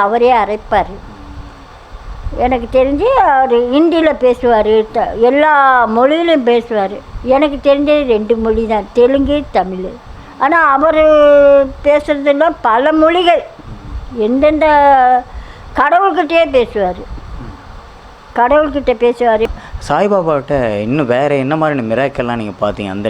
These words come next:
Speaker 2: டைம்ல என்ன மாதிரி இருந்தது?
Speaker 1: சாய்பாபா?
Speaker 2: சாய்பாபா கிட்ட மிராக்கிள், பாபா கிட்ட இருந்த மிராக்கிள் வேற என்னென்னலாம் இருந்தது?
Speaker 1: மராட்டி பாஷை.
Speaker 2: மிராக்கிள், மிராக்கிள்னா இது வேற
Speaker 1: மராட்டி
Speaker 2: என்ன மாதிரியான
Speaker 1: பாஷை.
Speaker 2: அற்புதங்கள்? ம், பார்த்தீங்க.
Speaker 1: மராட்டி பேசி, தெ-, கன்னடம், தெலுங்கு, இதானே?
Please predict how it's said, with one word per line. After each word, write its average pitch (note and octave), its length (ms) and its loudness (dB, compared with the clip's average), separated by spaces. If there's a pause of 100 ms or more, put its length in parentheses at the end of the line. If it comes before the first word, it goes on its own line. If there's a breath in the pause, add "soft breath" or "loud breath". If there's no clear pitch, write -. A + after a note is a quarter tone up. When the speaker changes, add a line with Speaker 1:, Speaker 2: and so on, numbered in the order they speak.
Speaker 2:
டைம்ல A#2 240 -2 (600)
என்ன G2+ 160 -6
மாதிரி A#3+ 200 -4
இருந்தது? C#4+ 200 -6
Speaker 1:
சாய்பாபா? - 420 -8
Speaker 2:
சாய்பாபா C#3+ 360 0 (100)
கிட்ட A#2+ 160 -2 (180)
மிராக்கிள், B2+ 400 -2 (420)
பாபா A#2 260 0
கிட்ட G#2+ 140 -4 (120)
இருந்த G2+ 260 -6
மிராக்கிள் A2 400 -2
வேற A2 160 2
என்னென்னலாம் A2 380 -4
இருந்தது? C#4 200 0
Speaker 1:
மராட்டி E4+ 300 -4 (240)
பாஷை. A#3 100 2
Speaker 2:
மிராக்கிள், E3 360 -2 (100)
மிராக்கிள்னா C#3+ 460 -4 (640 loud breath)
இது C4 260 0
வேற - 0 -
Speaker 1:
மராட்டி D#3+ 260 2
Speaker 2:
என்ன E3 160 0
மாதிரியான F3+ 240 0
Speaker 1:
பாஷை. C3 80 0
Speaker 2:
அற்புதங்கள்? C3 440 -2 (340)
ம், G2 100 -8 (200)
பார்த்தீங்க. A3 200 -2
Speaker 1:
மராட்டி C#4+ 360 -2 (120)
பேசி, B3 340 0 (460)
தெ-, - 180 -8 (160)
கன்னடம், B3 560 0 (380)
தெலுங்கு, B3 420 -8 (320)
இதானே? D4 320 -2